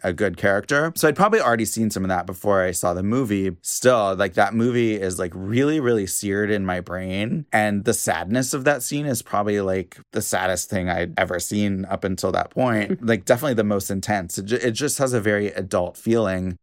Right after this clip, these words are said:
Speaker 1: And I even have this memory of a scene that I don't think really exists 'cause I searched really hard for it. And so I think I probably had, like, a nightmare about, like, that Optimus Prime, like,
Speaker 2: Hmm.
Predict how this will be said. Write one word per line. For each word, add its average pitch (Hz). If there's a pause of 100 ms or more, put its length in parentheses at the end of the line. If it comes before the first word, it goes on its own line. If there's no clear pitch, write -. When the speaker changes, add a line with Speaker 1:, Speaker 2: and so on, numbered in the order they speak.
(300)
Speaker 1:
And 110
I 107
even 117
have 123
this 117
memory 127
of 107
a 104
scene 117
that 101
I 98
don't 107
think 131
really 110
exists 101
'cause 95
I 92
searched 95
really 92
hard 92
for 107
it. 135
And 113
so 120
I 107
think 123
I 127
probably 110
had, 98
like, 95
a 95
nightmare 92
about, 92
like, 98
that 90
Optimus 90
Prime, 92
like, 90
Speaker 2:
Hmm. 214